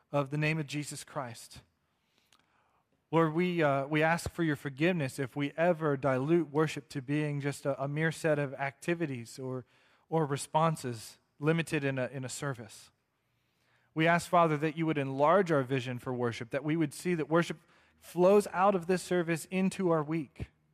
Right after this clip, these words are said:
in the ways that we live. And we pray, Lord, that we would fill up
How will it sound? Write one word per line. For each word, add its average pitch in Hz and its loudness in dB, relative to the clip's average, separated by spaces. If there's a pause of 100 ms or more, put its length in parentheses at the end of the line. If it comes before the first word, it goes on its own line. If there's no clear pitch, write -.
in 143 -6
the 135 -4
ways 143 0
that - -10
we 147 -2
live. 139 -4 (1400)
And 139 -8
we 143 0
pray, 170 4
Lord, 147 0
that 135 -6
we 139 -4
would 131 -6
fill 156 0
up 139 2